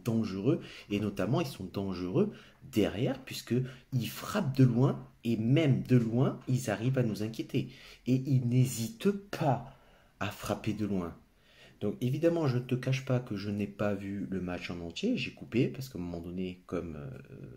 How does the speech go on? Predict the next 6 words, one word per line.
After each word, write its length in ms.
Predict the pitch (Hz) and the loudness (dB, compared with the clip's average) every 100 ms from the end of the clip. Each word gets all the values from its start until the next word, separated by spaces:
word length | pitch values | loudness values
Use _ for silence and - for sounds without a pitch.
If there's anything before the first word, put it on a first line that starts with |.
| - | -20
sur 460 | - - 82 80 - - - - | -18 -16 -14 -16 -18 -20 -20 -12
les 80 | 80 | -10
deux 140 | 71 | -8
derniers 300 | 76 78 82 | -6 -4 -4
matchs, 420 | 80 82 - - - | -4 -6 -8 -12 -12
j'abrège 840 | 73 87 82 87 87 85 78 73 | -8 -6 -6 -4 -2 -2 -4 -10